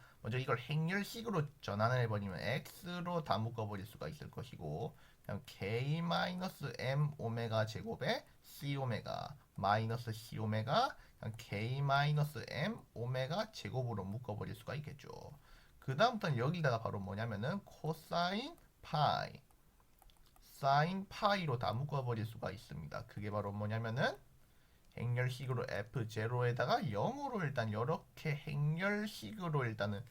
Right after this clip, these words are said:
표현을 할 수가 있어요. 행렬의 식. 자, 여기서 제가 X라는 스칼라를 다 묶어, 그 양변에 나눠버리면 이렇게 됩니다. K 마이너스 M 오메가 제곱 C 오메가 마이너스 C 오메가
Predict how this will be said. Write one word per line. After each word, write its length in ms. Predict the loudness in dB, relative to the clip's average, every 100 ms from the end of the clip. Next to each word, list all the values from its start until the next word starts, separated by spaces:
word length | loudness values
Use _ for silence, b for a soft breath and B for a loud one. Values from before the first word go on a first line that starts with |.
| B B -20
표현을 360 | -10 -2 2 4
할 160 | 2
수가 160 | 0 -6
있어요. 220 | -6 -10 -4
행렬의 420 | -4 -2 -2 -4
식. 280 | -6 -12 -14 B B B
자, 220 | 6 8 8
여기서 340 | 2 2 0
제가 300 | 2 6 6
X라는 640 | 6 0 -2 0 2 4 2
스칼라를 640 | -2 -2 0 2 2 0
다 160 | 0 2
묶어, 480 | 2 0 2 0 0 -16 -16 -10
그 340 | -4 -2 -4 -8 -20 -20 -10 2
양변에 420 | 4 4 2 4
나눠버리면 720 | 4 4 4 2 0 2 2
이렇게 400 | 2 2 0 -4
됩니다. 500 | -4 -2 2 2 2
K 320 | -4 -4 -2 2
마이너스 540 | 2 2 0 -2 -4
M 300 | -2 -2 -2
오메가 360 | -2 0 0 0
제곱 500 | -2 0 0 0 b b b b _ -20
C 260 | -4 0
오메가 540 | 0 0 -2 -4 -4 -6
마이너스 600 | -2 2 2 2 -2 -4
C 260 | -8 -6 -2
오메가 560 | 0 0 2 2 2